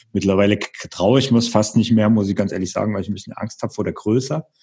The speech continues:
Aber als die Gruppe noch kleiner war, das ist ja der Vorteil an, an so einer kleinen Community und Biblioco ist da ja wieder das beste Beispiel. Ähm, ja, funktioniert, kannst du mal ausprobieren. Äh, finde ich eine runde Sache und das stärkt einfach nochmal das Gemeinschaftsgefühl.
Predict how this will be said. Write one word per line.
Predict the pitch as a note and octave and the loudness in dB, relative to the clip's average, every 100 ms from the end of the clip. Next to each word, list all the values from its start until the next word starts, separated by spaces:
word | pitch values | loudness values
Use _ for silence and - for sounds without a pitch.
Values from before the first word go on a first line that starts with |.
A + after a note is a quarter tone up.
| _ _ _ _ | _ _ _ _
Aber | G2 G#2 A2+ | 0 2 2
als | - - | 0 0
die | A2 | -2
Gruppe | A2 C3+ | 2 2
noch | A2 - | 2 2
kleiner | G2+ A2 D#3 | 0 2 4
war, | C#3 A#2+ | 4 2
das | G#2 | -2
ist | G2+ | 0
ja | G#2 | 2
der | F#2+ | 2
Vorteil | F2 - G2+ - A2+ G2+ | -2 0 -2 2 0 0
an, | F#2+ G2+ | 0 -2
an | A2 F#2+ | -2 -4
so | G#2+ | -2
einer | G#2 | -2
kleinen | - F2+ A2+ B2+ A#2+ | -2 0 2 2 2
Community | A#2+ A2 A#2+ B2 - A#2+ | 2 4 4 2 0 0
und | B2+ G#2 - _ _ | 0 -4 -8 _ _
Biblioco | G#2 - G2+ - | -4 -2 -4 -4
ist | G2 - | -6 -2
da | |
ja | F#2+ F2+ | -2 0
wieder | G#2 G2 | 2 2
das | F#2 | 0
beste | A2 - F2+ | -4 -2 -2
Beispiel. | F2 A2 - B2 A#2+ A#2+ _ _ - - _ _ - | 0 -2 0 2 2 0 _ _ -20 -20 _ _ 0
Ähm, | G2 F#2+ F#2+ F#2 - _ _ _ _ _ | 2 4 2 0 -6 _ _ _ _ _
ja, | F2+ F2+ - _ - | -4 -4 -8 _ 0
funktioniert, | A#2+ A#2 A2+ G2+ D#3 D#3+ | 0 2 2 4 2 2
kannst | A2 - | -2 2
du | |
mal | G2 | 2
ausprobieren. | G#2 C3 B2 C3 C3 C3 A#2+ - - | 2 2 0 2 4 2 0 -10 -6
Äh, | G#2 G2+ G2+ G#2 | -2 0 -2 -4
finde | - G#2 G#2 | -2 0 2
ich | |
eine | G2 F#2+ F#2 F#2+ _ | 2 0 -2 -6 _
runde | A2 A#2 G#2 | 4 4 4
Sache | A2 A2 A2 G#2 | 0 2 0 0
und | F#2+ - | -2 -4
das | - | -4
stärkt | - G2 G#2 - | 0 2 0 -2
einfach | F#2 G#2+ | -2 0
nochmal | G2 G#2 F2+ | 0 0 -2
das | - - | -4 -6
Gemeinschaftsgefühl. | F#2 D#2+ - - - - - | -6 -6 -10 -18 -20 -14 -14